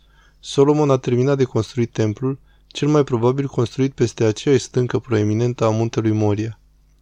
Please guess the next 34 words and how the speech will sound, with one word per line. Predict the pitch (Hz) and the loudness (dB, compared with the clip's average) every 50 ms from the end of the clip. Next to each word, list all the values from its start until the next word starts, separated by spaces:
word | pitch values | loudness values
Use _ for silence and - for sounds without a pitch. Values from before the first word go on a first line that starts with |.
| _ _ _ _ _ _ _ _ | _ _ _ _ _ _ _ _
Solomon | - - - - 120 113 120 127 139 143 | -18 -8 0 2 4 4 6 4 4 2
și-a | - - 131 | 0 0 0
mai | 120 117 113 | 0 0 0
construit | - - 113 107 - - 139 143 - | 0 -2 -2 -2 -2 -2 -4 -2 0
un | 131 120 | -2 -2
palat | 107 - 107 104 107 107 110 - - | 0 0 0 2 2 2 0 -2 -4
nou, | - 110 107 107 120 123 _ _ _ _ - | -4 -2 0 0 -2 -4 _ _ _ _ -20
chiar | - - - 123 113 | -12 -2 0 2 2
la | 110 110 | 4 2
sud | 101 - - 143 | 0 0 -2 0
de | 123 113 | 0 0
templu, | 107 - - 110 113 117 127 127 | 0 0 -2 -2 -2 -2 -4 -4
și | 113 120 | -2 0
a | 123 | -2
extins | 113 101 - - - 143 135 123 - | -2 -2 -6 -6 -4 -4 -4 -4 -4
zidurile | 113 107 110 117 120 120 110 113 | -8 -8 -6 -6 -4 -4 -2 0
orașului | 110 107 107 113 117 - - - 113 107 | 2 2 2 2 0 -2 -4 -4 -2 -2
în | 104 | -2
sus, | 101 - - 127 - - - _ _ _ _ _ _ | -4 -4 -4 -6 -6 -6 -10 _ _ _ _ _ _
spre | _ - - - 120 107 | _ -14 -4 0 0 0
vârful | 101 113 127 135 127 - - - 117 | 2 2 2 0 0 0 -6 -4 -2
muntelui | 113 113 117 113 - 117 110 110 110 | -2 -2 -2 -2 -2 -2 0 0 0
Moria. | 107 107 107 104 104 107 120 117 _ _ _ _ _ _ _ _ _ _ _ _ _ _ _ _ _ _ _ _ _ - | 2 2 2 0 0 -2 -6 -8 _ _ _ _ _ _ _ _ _ _ _ _ _ _ _ _ _ _ _ _ _ -4
Tabernacolul | - 117 104 107 107 104 107 104 101 - - 123 127 123 | -2 -2 2 2 2 2 2 0 -2 0 2 4 4 4
și | 117 - 127 | 2 -2 -6
templul. | - - 123 107 101 98 - _ _ _ - _ _ _ _ _ _ _ _ _ _ _ _ _ - | -6 -4 -2 -2 -2 -4 -8 _ _ _ -20 _ _ _ _ _ _ _ _ _ _ _ _ _ -2
Templul | - 139 160 175 - 185 | 0 0 0 2 0 0
lui | 160 135 | 0 0
Solomon | - - 143 139 147 143 139 131 | 2 2 2 2 4 4 2 2
a | 127 113 | 2 0
fost | - - 143 131 | 2 0 0 0
modelat | 131 127 120 110 107 110 110 127 131 | 2 2 0 2 2 2 2 2 0
după | 127 127 123 - 117 | 0 -4 -2 -4 -4
tabernacolul, | - - 113 107 107 107 104 110 107 104 101 - - 120 113 113 123 127 127 - | 0 0 -2 0 0 0 0 0 -2 -4 -4 -4 -2 0 0 2 0 -2 -2 -8